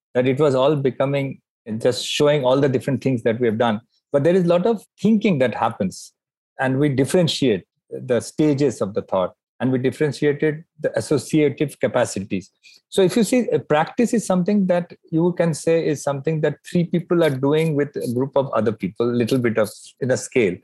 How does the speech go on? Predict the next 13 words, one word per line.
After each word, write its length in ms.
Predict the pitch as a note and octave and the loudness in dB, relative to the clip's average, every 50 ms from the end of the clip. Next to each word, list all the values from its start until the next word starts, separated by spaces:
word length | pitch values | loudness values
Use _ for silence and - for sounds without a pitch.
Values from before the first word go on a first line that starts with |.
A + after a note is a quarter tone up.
| _ _ _ - | _ _ _ -2
Para 260 | D3 D3+ E3+ G3+ G#3 | 0 2 2 4 2
and 180 | G3+ F#3 D#3 | 2 2 0
infra 520 | C#3+ D#3 F3 F3+ E3+ - D3 C3 B2 C#3+ C#3+ - | 0 0 -2 -2 -2 0 0 0 0 0 0 0
are 120 | D3 C#3 | -2 -2
different 460 | C3 B2+ B2 D3+ D3 - G#3+ G#3+ F#3+ - | -2 -2 -4 -4 -2 0 -2 -2 0 -2
associative 680 | - - - F#3 D#3+ - - F#3 F3+ D#3+ F#3 F3 - | -4 -2 0 -2 -2 0 0 0 0 0 -2 -4 -2
capacities 560 | - - - A#2 G#2+ G2+ - - G2 - - _ _ _ - | -2 -4 -2 -2 -2 -2 -4 -10 -14 -14 -18 _ _ _ -2
and 220 | C3 C#3 D3+ - - - - | -2 -2 -2 -2 -6 -8 -2
logic 560 | - B2+ B2 D3 D3+ C3+ A#2 B2 F#2+ - - _ - | 0 2 4 4 4 4 2 0 -2 -2 -6 _ -2
by 160 | B2+ C3 C3 | 2 2 4
which 280 | B2+ B2+ C3 - - - | 4 2 2 0 0 0
we 200 | C3 B2+ B2+ B2 | 2 4 4 4
are, 260 | A#2+ A#2+ A2+ G#2+ - | 4 4 2 0 -4